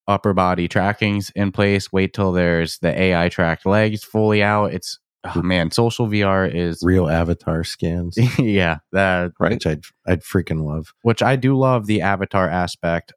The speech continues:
Speaker 1: of Dungeons of Eternity. It's one more thing that gets me excited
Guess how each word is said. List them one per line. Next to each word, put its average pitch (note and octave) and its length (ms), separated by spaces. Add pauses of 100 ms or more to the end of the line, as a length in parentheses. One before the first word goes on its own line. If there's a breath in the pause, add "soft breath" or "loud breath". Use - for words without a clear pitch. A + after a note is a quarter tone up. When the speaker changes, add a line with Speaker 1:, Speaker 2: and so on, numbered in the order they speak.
Speaker 1:
of F#2+ 340
Dungeons F2 400
of D#2 100
Eternity. E2+ 320
It's - 140
one A2+ 160
more A2 220
thing G2 380
that F2 120
gets F#2+ 240
me F#2 80
excited F2 480